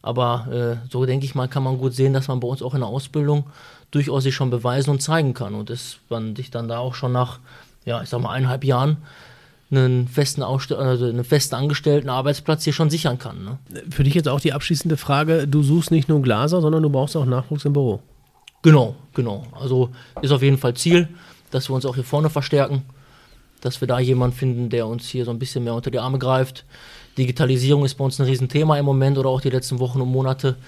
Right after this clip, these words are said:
Speaker 1: Da passiert einiges, was dann vielleicht hier und da auch noch am Anfang ein bisschen doppelt laufen muss, um das einfach da nach vorne zu bringen. Aber, äh, genau da wäre es eigentlich schön, jetzt schon jemanden zu finden, der die ersten Schritte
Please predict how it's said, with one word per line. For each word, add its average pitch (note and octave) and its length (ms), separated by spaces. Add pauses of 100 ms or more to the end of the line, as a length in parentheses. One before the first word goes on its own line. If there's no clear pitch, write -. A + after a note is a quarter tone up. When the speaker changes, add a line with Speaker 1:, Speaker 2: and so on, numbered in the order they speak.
(300)
Speaker 1:
Da B2 80
passiert C#3 340
einiges, D#3 640 (560)
was C3 160
dann B2+ 120
vielleicht C3 300
hier C#3 120
und B2+ 120
da C3+ 60
auch C#3 100
noch B2+ 160
am A#2+ 140
Anfang C3+ 280
ein C3 40
bisschen B2+ 260
doppelt C3+ 420
laufen D#3 380
muss, F3 380 (160)
um C3+ 240
das C3 180
einfach C3 240
da B2 100
nach A#2+ 120
vorne D3+ 260
zu D#3 160
bringen. C#3 280 (540)
Aber, A#2+ 640
äh, - 140
genau B2+ 220
da B2 220
wäre B2 160
es B2 100
eigentlich B2 280
schön, C3+ 220
jetzt B2+ 180
schon C3+ 120
jemanden C3 320
zu C3 120
finden, C#3 420 (460)
der B2 320 (240)
die A#2+ 100
ersten C3+ 300
Schritte D#3+ 480